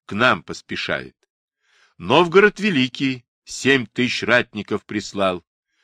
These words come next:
Окольничий большой воевода Тимофей Вильяминов рати ведет, к вечеру будет. Племяш тверского князя Михаила, князь Иван Холмский, малую рать привел.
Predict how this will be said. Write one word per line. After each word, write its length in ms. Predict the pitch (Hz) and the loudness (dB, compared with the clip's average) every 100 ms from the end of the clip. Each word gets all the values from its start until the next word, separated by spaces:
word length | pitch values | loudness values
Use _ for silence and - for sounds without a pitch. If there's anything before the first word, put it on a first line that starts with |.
| _ - | _ -2
Окольничий 1000 | 123 - 139 135 127 107 - 113 98 - _ | 0 4 6 6 4 -4 -4 -2 -2 -8 _
большой 540 | 87 110 - 110 107 | 0 0 0 -2 0
воевода 500 | 92 98 90 101 87 | 0 -2 -2 -2 -4
Тимофей 680 | 92 98 92 - 101 90 - | -8 -8 -8 -6 -6 -6 -8
Вильяминов 800 | 90 92 82 80 90 202 123 - _ _ _ _ | -12 -10 -10 -8 -6 -4 -6 -10 _ _ _ _
рати 380 | - 98 127 - | -2 2 2 0
ведет, 540 | 113 107 101 113 - _ _ _ | -4 -2 0 -2 -4 _ _ _
к 60 | - | -6
вечеру 440 | 98 113 - 95 | -2 -2 -2 -6
будет. 500 | 85 90 80 80 _ _ _ _ _ _ _ _ | -6 -6 -8 -10 _ _ _ _ _ _ _ _
Племяш 720 | 110 151 151 139 131 - - _ | 0 2 4 4 2 -4 -14 _
тверского 600 | - 110 - - 117 104 | -4 -4 -4 -4 -2 -2
князя 440 | - 101 110 95 | -2 0 0 0
Михаила, 640 | 101 101 101 98 98 92 90 _ _ _ _ | -6 -6 -4 -4 -4 -4 -8 _ _ _ _
князь 460 | - 98 117 110 107 | -8 0 2 2 -2
Иван 320 | 98 110 104 - | 2 2 0 -10
Холмский, 800 | - 117 107 98 - - 95 95 - | -4 -2 -2 -6 -12 -10 -10 -10 -6
малую 500 | 101 107 98 98 95 | 0 0 0 -2 -2
рать 240 | 98 92 | -2 -4
привел. 460 | - 90 85 87 82 | -8 -8 -6 -8 -8